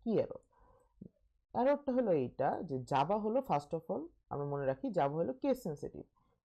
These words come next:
So, স্ট্রিং ডিক্লেয়ার করার জন্য যে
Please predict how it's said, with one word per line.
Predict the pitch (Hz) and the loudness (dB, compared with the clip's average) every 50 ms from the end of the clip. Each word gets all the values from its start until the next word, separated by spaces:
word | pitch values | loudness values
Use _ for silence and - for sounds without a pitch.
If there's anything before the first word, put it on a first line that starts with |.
| _ _ _ - - - | _ _ _ -20 -8 0
So, | 240 190 143 156 - - - _ _ _ _ _ _ _ _ _ _ _ _ - 254 | 2 2 2 2 0 -4 -12 _ _ _ _ _ _ _ _ _ _ _ _ -8 -6
স্ট্রিং | 247 - - - - 349 359 349 311 | -6 -8 -10 -6 -4 -2 -2 -2 0
ডিক্লেয়ার | 240 233 196 - 185 165 147 135 | -2 -2 -2 0 2 4 4 4
করার | 131 - 127 123 123 123 123 123 | 4 4 2 4 4 4 2 0
জন্য | - 127 123 123 139 190 254 247 | -4 -6 -4 -4 -4 -4 -4 -4
যে | 175 139 135 131 127 123 120 117 117 - | -2 0 2 2 4 4 2 0 -2 -6